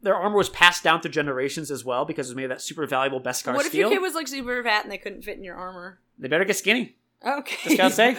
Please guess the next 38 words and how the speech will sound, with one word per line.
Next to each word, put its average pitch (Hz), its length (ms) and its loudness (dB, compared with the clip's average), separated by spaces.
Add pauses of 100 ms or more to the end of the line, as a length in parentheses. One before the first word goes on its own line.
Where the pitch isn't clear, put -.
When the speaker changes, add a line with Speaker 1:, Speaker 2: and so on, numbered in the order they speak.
Speaker 2:
<laughs> - 100 -18
Well, 190 120 -2
you 240 100 -4
better 262 120 2
get 269 160 -4
skinny. 339 400 2
Speaker 1:
You - 80 -16
can't 151 140 4
be 185 80 2
a 180 40 2
Boba 185 240 6
Fett. 240 280 4 (300)
Speaker 2:
No. 240 400 -2
Speaker 1:
So, 185 180 0
like, 170 240 2
since 240 220 0
there's 277 100 0
so 233 80 0
many 214 120 0
species 175 440 -4
in 202 80 -2
Mandalorian 196 760 0
pe-, 208 240 -14
culture, 220 400 0
like, 139 360 -2 (480)
the 165 60 -2
only 185 120 -2
thing 202 80 -4
that 190 80 -4
really 175 180 -6
held 165 160 0
them 165 140 -4
together 143 520 0
as, 143 160 -2
like, 135 140 -2
a, 131 160 -4
a 139 80 -4
unified 139 720 2